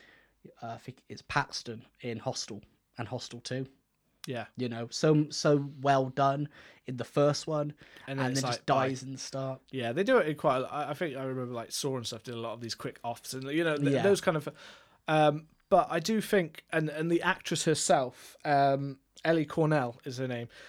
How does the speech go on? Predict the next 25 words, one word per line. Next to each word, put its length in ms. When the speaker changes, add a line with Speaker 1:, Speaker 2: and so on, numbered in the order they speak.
Speaker 2:
and 280
she 340
was 320
really 280
disappointed, 540
obviously, 360
to 100
find 220
out 100
that 120
that 100
Speaker 1:
Yeah. 60
Speaker 2:
was 100
gonna 160
be 160
her 120
role 280
in 80
Speaker 1:
Probably 180
Speaker 2:
the 40
next 80
Speaker 1:
would 60
Speaker 2:
film. 180
Speaker 1:
be. 80
Speaker 2:
And 420